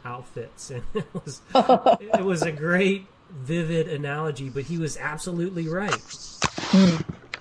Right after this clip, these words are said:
Speaker 2: Yes,
Speaker 1: Now
Speaker 2: I, mm-hmm, that's very like Ogden. Um, he had, uh, a-, another thing that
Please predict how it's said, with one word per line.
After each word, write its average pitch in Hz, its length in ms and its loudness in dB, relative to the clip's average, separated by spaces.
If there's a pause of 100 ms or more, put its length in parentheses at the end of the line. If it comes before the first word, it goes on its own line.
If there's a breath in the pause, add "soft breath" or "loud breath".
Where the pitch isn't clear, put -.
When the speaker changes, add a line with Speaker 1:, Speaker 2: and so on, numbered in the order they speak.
(360)
Speaker 2:
Yes, 196 240 8
Speaker 1:
Now 226 220 2
Speaker 2:
I, 196 40 6
mm-hmm, 180 680 2
that's 202 220 6
very 208 280 8
like 170 300 2
Ogden. 151 460 -6
Um, 156 380 -8 (680)
he 233 260 0
had, 170 380 4 (720 loud breath)
uh, 165 340 -2 (160)
a-, - 300 4
another 247 280 8
thing 208 200 4
that 165 160 2